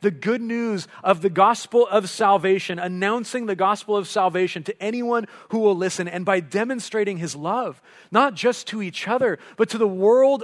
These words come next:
around us, denying ourselves and following him in compa-, in his compassion and presence.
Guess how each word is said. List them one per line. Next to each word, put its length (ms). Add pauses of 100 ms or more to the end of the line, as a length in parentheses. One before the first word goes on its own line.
around 480
us, 240
denying 720
ourselves 800 (160)
and 180
following 580
him 260
in 160
compa-, 380
in 140
his 160
compassion 800 (260)
and 280
presence. 640